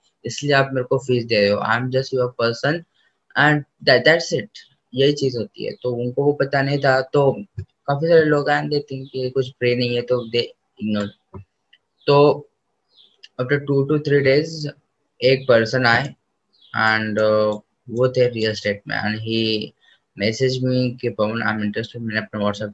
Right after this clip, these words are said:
number exchange किया है WhatsApp पे, फिर हमने, ए, उन्होंने project detail मेरे को सबसे पहले तो सेंड कर दिया,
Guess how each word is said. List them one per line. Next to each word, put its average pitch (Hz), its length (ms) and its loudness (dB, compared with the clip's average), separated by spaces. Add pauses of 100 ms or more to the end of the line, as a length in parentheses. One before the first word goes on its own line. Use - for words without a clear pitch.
number 101 220 -4
exchange 104 680 -6
किया 113 220 0
है 117 60 -4
WhatsApp 107 360 -4
पे, 107 280 -2
फिर 104 280 -8 (260)
हमने, 104 260 -4
ए, 107 260 -4
उन्होंने 110 380 -4
project 117 360 -4
detail 123 220 -4
मेरे 117 140 0
को 127 100 2
सबसे 117 220 -10
पहले 110 200 -4
तो 110 100 -6
सेंड 113 300 -4
कर 110 100 0
दिया, 113 320 0